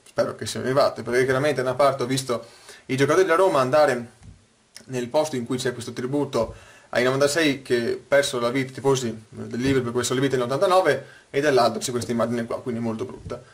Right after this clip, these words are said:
T G com ventiquattro risponde a Piccinini <laughs> dicendo: "Sandro, una lacrima anche per Leisel,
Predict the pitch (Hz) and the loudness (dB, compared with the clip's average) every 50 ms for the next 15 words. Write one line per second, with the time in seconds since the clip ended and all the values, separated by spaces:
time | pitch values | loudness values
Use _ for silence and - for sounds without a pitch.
0 | - _ _ _ _ _ _ _ _ _ 233 226 254 262 - 226 190 180 202 233 | -20 _ _ _ _ _ _ _ _ _ 0 2 2 4 4 4 4 4 2 2
1 | 233 - 185 185 185 190 180 - - 170 160 160 - - 156 - 185 160 147 139 | 4 4 4 6 6 4 0 0 -4 -4 -4 -2 -4 -4 -4 -4 -4 -2 -2 -2
2 | 143 147 147 135 131 - - - - - - - - 185 170 - - 139 127 127 | -2 -2 -4 -6 -12 -16 -18 -18 -16 -14 -14 -6 -4 -4 -2 0 0 0 0 0
3 | 131 123 - - 208 190 160 156 151 165 147 156 185 190 180 180 180 180 - 196 | -4 -2 0 2 2 2 2 2 0 0 0 2 2 4 4 4 2 2 0 2
4 | 165 147 147 143 165 160 - 156 143 135 135 131 120 117 98 87 92 104 | 2 2 2 2 -2 -2 -2 -2 2 4 4 2 4 2 0 -2 -2 -4